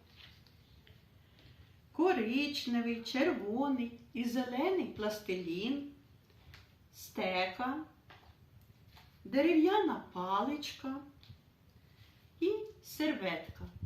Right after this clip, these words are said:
Спочатку потрібно зробити коричневі гілочки. Для цього беремо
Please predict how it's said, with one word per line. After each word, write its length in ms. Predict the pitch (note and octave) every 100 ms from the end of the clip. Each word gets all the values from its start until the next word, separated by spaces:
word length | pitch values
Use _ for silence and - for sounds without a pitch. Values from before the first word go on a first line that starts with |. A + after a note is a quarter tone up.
| - - - - - - _ _ _ _
Спочатку 960 | - - E3+ E3+ - D#3 A#3 - G4 G4+ - - -
потрібно 640 | F3+ F3 E3+ A#3 - G4
зробити 540 | A3+ F#3 F3 A#3 F#4+ F#4+
коричневі 720 | G#3+ F3 A#3+ D4 E4+ F#4+ D4+
гілочки. 540 | B3 A3+ - - - - - - -
Для 240 | B3 D#4+
цього 260 | F4 A4 E4
беремо 540 | G3 G3+ G3 E3+ -